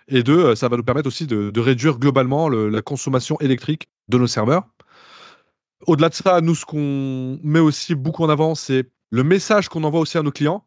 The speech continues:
pour qu'ils prennent conscience aussi de l'empreinte carbone de leurs activités.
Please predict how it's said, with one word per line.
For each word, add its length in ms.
pour 120
qu'ils 160
prennent 220
conscience 480
aussi 220
de 120
l'empreinte 420
carbone 380
de 100
leurs 160
activités. 480